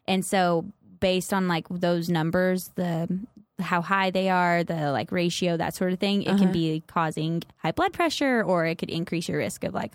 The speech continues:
Speaker 1: heart attack or heart disease, that sort of thing. And so it's
Speaker 2: Cool.
Speaker 1: decreasing both of those to, like, the normal range.
Speaker 2: Super cool.
Speaker 1: Yeah.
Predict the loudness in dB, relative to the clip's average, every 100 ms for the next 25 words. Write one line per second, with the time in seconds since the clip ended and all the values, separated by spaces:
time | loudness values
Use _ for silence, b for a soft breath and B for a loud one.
0 | -6 -4 -2 -2 -2 -2 0 -2 -2 -2
1 | 0 2 2 0 -4 -10 b b b -2
2 | 0 0 -2 0 0 0 0 0 0 4
3 | 6 6 4 2 0 -2 0 0 2 2
4 | 0 0 0 -2 -2 -2 -2 -4 -6 -8
5 | -6 -2 0 2 2 2 0 0 -2 -2
6 | 0